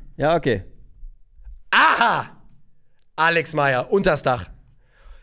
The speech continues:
Speaker 2: Direkt ist der Einzige, der ins selbe Tier gehört wie Sepp Meier.
Speaker 1: Und diese Aussage möchte ich stark hinterfragen,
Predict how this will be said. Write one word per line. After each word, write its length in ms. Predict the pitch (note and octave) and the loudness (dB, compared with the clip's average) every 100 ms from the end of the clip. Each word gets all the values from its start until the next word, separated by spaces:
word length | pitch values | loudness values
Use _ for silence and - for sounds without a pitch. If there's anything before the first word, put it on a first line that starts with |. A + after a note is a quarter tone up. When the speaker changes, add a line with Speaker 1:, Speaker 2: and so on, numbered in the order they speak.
| - | -4
Speaker 2:
Direkt 520 | D3 F3+ G#3 G#3+ - - - - | 0 4 4 0 -20 -20 -16 -8
ist 160 | F#3 G3 | 0 2
der 80 | F#3+ | 2
Einzige, 580 | A#3 A#3 G#3+ G3+ G3+ F#3+ | 2 0 0 2 2 2
der 360 | F3+ F3 F#3 | 2 4 4
ins 160 | G#3 C#3+ | 0 0
selbe 180 | F3+ D#3+ | 0 2
Tier 160 | F3+ | 0
gehört 220 | D#3 D3 | 2 0
wie 60 | B2+ | -2
Sepp 180 | A#2 A#2+ | -8 -8
Meier. 240 | A#2 G#2+ - - - - - - - - - - - | -14 -16 -20 -20 -20 -20 -14 -14 -14 -18 -20 -20 -6
Speaker 1:
Und 180 | A2 A2+ | -4 0
diese 260 | C3 D#3 C#3 | 0 0 2
Aussage 440 | C3 C#3 C3 B2 | 2 2 2 2
möchte 260 | A#2+ A#2+ G#2 | 0 0 -4
ich 80 | - | -2
stark 300 | - C#3 - | 0 2 2
hinterfragen, 720 | B2 B2 A2 A2 B2 D#3 | 0 0 2 2 4 2